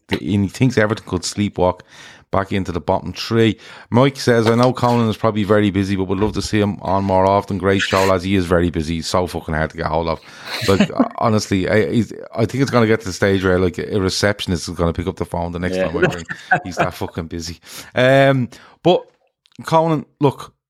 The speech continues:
Speaker 1: we've, we've spoken in depth about Gerrard. Unai Emery comes in with a lot of pedigree. You know, we talk about those Europa Leagues. He's won, he's won a French league. He's re-,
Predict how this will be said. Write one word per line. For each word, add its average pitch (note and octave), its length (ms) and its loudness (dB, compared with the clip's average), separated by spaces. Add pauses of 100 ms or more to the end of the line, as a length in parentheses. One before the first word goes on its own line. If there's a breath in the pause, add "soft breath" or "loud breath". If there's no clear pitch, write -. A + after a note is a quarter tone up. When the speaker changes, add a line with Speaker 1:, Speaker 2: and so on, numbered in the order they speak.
(180)
Speaker 1:
we've, C#3 180 -4
we've C3 160 -2
spoken C#3+ 360 2
in B2 60 2
depth G#2+ 220 2
about F2+ 220 -2
Gerrard. F2 420 0 (1160 soft breath)
Unai C3 280 4
Emery G#2+ 260 2
comes F#2 240 -4
in F#2+ 100 2
with F2+ 80 4
a F2 40 2
lot F2+ 160 2
of E2 60 -6
pedigree. E2 460 -2 (180)
You F#2 80 -2
know, F2+ 300 2
we F#2 80 -6
talk G2 240 -2
about F#2+ 140 -4
those F2+ 180 2
Europa F2 320 2
Leagues. E2+ 280 0
He's E2+ 80 -4
won, F2+ 120 0
he's F2 140 0
won F2+ 100 0
a E2+ 40 0
French F2+ 360 -2
league. F2+ 120 -4
He's F2+ 180 -2
re-, G#2+ 240 0